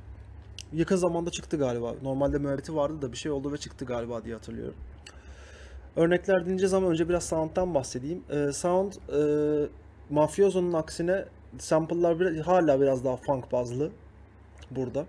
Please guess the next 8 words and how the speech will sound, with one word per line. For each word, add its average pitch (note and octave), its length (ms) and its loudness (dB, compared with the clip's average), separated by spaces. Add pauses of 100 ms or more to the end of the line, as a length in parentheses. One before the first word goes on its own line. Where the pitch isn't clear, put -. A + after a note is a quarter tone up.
(1700)
Bu C#3+ 100 2
janrada. B2+ 480 -2 (1500)
E, C3 60 0 (580)
New F3+ 240 6
School E3+ 200 2
Rap'e E3 240 2
daha E3 160 4
yakın C3+ 380 4